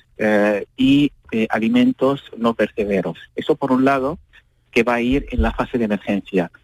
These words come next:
Luego, en la fase de re-, rehabilitación y reconstrucción, eh, vamos a participar en la reconstrucción de la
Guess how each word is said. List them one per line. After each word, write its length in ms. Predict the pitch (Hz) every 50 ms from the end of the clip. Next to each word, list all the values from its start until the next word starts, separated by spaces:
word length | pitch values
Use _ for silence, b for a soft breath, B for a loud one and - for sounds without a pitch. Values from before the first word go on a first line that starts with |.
| - - - -
Luego, 520 | - 113 123 131 143 143 131 113 98 - -
en 220 | - 110 104 110 110
la 80 | 110
fase 320 | - - 139 139 - 151 147
de 240 | 147 139 135 123 120 -
re-, 260 | 110 117 117 113 117 -
rehabilitación 760 | - 117 120 113 113 113 113 110 - 110 - - - 127 113
y 40 | 104
reconstrucción, 840 | 104 104 - 104 95 - - 104 - - - 139 123 113 113 127 B B B B B B B _ _
eh, 520 | - 107 107 107 107 104 107 95 98 98 87
vamos 380 | 101 104 107 120 123 135 - -
a 60 | 131
participar 640 | - - 123 - - 123 - 120 117 - 127 131 135
en 100 | 139 127
la 80 | 117 113
reconstrucción 720 | 117 110 - 107 - - - - - - - 117 117 113
de 100 | 110 107
la 140 | 101 95 92